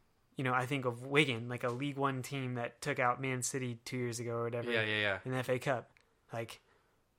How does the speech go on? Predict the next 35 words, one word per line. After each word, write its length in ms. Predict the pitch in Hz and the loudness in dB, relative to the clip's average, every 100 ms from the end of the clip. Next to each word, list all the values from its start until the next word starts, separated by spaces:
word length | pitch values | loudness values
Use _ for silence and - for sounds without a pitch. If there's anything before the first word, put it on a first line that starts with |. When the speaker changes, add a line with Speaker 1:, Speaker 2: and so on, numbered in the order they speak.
| _ | _
Speaker 1:
they 120 | - 151 | 6 10
probably 280 | 151 147 | 12 12
still 320 | 147 - 156 147 | 10 8 8 8
sit 200 | 151 147 | 6 6
around 340 | 151 147 139 | 8 8 6
at 120 | 131 | 4
the 100 | 143 120 | 0 2
local 280 | 143 139 147 | 2 2 2
pub 320 | 147 147 123 | 6 6 6
and 120 | 123 | 0
talk 220 | 123 135 | 4 4
about 240 | 139 131 123 | 4 2 2
the 60 | 127 | 0
one 160 | 139 | 0
time 260 | 135 135 131 | 0 -2 0
that, 120 | 127 123 - - | -4 -6 -14 -8
you 80 | 139 | 2
Speaker 2:
Yeah. 120 | 131 | 2
Speaker 1:
know. 60 | 117 - - | 2 -4 -2
Speaker 2:
The 80 | 117 | 2
next 240 | 120 120 | 4 4
time 180 | - 135 190 | 6 12 12
that 100 | 240 | 12
a 20 | |
Speaker 1:
I'm 60 | 127 | 12
Speaker 2:
Wigan 460 | 147 147 127 123 - | 10 10 6 0 -6
Speaker 1:
<laughs> 40 | |
Speaker 2:
fan 500 | - 165 117 220 196 | 2 6 10 10 10
comes 160 | 156 240 | 8 8
across 280 | 127 123 135 | 8 6 4
a 20 | |
Man 140 | 127 | 2
City 220 | 123 147 | 2 2
fan 300 | 143 117 110 113 | 2 4 8 12
Speaker 1:
Yeah. 380 | 226 190 143 | 12 12 12